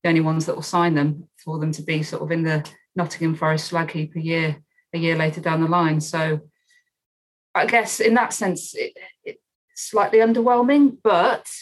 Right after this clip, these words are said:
saying that, um, whoever pulls on the Garibaldi, you know, I'll give them my full support and judge them when they've, uh, when they've finally kicked a ball. So, or after they've kicked a ball, sorry. I mean, they, these aren't the champagne signings that a lot of people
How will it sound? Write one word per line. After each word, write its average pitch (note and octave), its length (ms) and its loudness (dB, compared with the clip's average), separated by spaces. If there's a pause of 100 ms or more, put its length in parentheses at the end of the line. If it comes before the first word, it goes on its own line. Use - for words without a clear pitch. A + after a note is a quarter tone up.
(180)
saying G3+ 380 -2
that, F#3+ 480 2
um, F#3+ 640 -2 (760)
whoever G3+ 260 -2
pulls F#3+ 260 -2
on F3+ 100 0
the E3 80 -2
Garibaldi, E3 640 -2
you D3+ 80 -4
know, D#3 160 -4
I'll D#3 100 -4
give - 160 -10
them E3 140 -4
my D#3 160 0
full D#3 220 -12
support D#3 500 -6
and D#3+ 240 -6 (600)
judge E3+ 220 -4
them E3 160 -4
when D#3+ 220 0
they've, D#3+ 320 -2
uh, D#3+ 300 -4 (420)
when E3+ 140 -4
they've D#3+ 140 -4
finally E3 320 0
kicked - 260 -16
a - 80 -20
ball. E3 320 -2
So, D#3 440 -4 (220)
or F3 140 0
after - 180 -2
they've D#3 140 -6
kicked - 220 -8
a - 20 -6
ball, D3 220 -4
sorry. D3+ 440 0
I - 40 -16
mean, G3+ 160 0
they, A#3 180 0 (320)
these C4 160 4
aren't C4+ 220 4
the G#3+ 60 2
champagne G#3 560 0
signings F3 600 -2
that E3+ 240 0
a F3+ 80 4
lot F3 160 2
of - 140 -6
people E3+ 580 -4